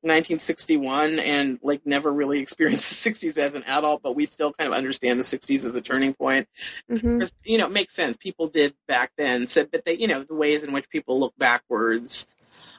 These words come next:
Speaker 1: Um, Wells she kind of amazes me as a person. I mean, I knew that all along, but it was never breached. Just how, um, I mean, she's just a very unusual person in the way that she sort of never gives up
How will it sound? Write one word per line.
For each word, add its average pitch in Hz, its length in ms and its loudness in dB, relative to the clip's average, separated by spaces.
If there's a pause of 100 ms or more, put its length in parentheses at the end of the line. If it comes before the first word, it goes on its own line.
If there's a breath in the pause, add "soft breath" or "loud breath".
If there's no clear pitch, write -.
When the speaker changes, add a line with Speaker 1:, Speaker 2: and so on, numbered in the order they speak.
(120)
Speaker 1:
Um, 151 380 0
Wells 262 680 0 (480)
she 359 200 0
kind 359 200 0
of 208 100 2
amazes 170 600 0
me 151 200 2
as 147 160 0
a 139 60 -6
person. 147 520 -2
I 131 60 0
mean, 151 160 0
I 151 100 4
knew 160 180 -2
that 156 160 0
all 135 240 0
along, 139 300 0
but 139 80 -2
it 95 60 -6
was 147 140 -8
never 139 280 -2
breached. 143 520 -2 (220)
Just - 280 2
how, 170 480 -2 (760)
um, 147 440 -2 (440)
I 202 40 -8
mean, - 80 0
she's 220 220 2
just 214 240 0
a 170 180 -2
very 170 360 2
unusual 156 640 -2
person 165 360 2
in 139 120 0
the 139 80 0
way 139 220 2
that 135 200 -4
she - 240 -4
sort 165 220 2
of 127 100 -2
never 147 380 -2
gives 135 360 -2
up 123 280 4